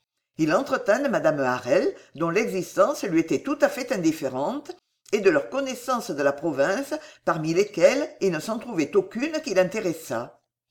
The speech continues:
Mais ses espérances qui commençaient à renaître lui rendaient tout sujet de discours également agréable.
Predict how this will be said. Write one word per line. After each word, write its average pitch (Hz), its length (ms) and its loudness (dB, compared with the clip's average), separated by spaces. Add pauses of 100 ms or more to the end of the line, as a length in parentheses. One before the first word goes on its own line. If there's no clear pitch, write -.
(520)
Mais 202 160 2
ses 208 220 -4
espérances 214 760 0
qui 294 120 -8
commençaient 254 500 -4
à 143 60 0
renaître 143 580 -2 (280)
lui 156 100 4
rendaient 202 400 2
tout 320 160 0
sujet 233 340 -2
de 180 100 4
discours 226 540 -2
également 196 540 2
agréable. 127 720 -2